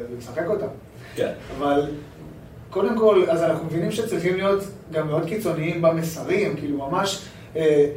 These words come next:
Speaker 1: להביא את זה לקצה. כאילו אם חשבנו שזה קיצוני, אז מה שנקרא crank it up, ממש
Speaker 2: Mhm.
Speaker 1: כפול עשר, עשר קציצות,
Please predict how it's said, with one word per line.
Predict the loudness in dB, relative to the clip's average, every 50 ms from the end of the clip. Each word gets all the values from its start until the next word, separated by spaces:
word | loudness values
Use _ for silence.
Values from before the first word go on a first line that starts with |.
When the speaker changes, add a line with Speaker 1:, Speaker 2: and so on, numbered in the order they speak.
| -8 -2
Speaker 1:
להביא | 2 4 4 6 6 6
את | 6
זה | 6 4
לקצה. | 4 4 4 2 0 4 4 4 4 4
כאילו | 2 2 2 2
אם | 2
חשבנו | 2 4 6 6 6 6 2
שזה | 0 0 2 2 2
קיצוני, | 2 2 2 0 0 0 0 0 4 6
אז | 6 6 6 4
מה | 0 0 0
שנקרא | 0 2 2 2 2
crank | 4 6 6 6 6 6 4
it | 4 6 8
up, | 8 6 6 -2 -4 -6 -6
ממש | -4 0 4 4 4 4 2 -4 -6 -4 2
Speaker 2:
Mhm. | 6 6 8 8
Speaker 1:
כפול | 8 8 8 8 8 8
עשר, | 8 8 4 2 -2 -2 -2 -2 0 4
עשר | 4 4 6 6 4 4
קציצות, | 6 6 6 6 8 6 4 4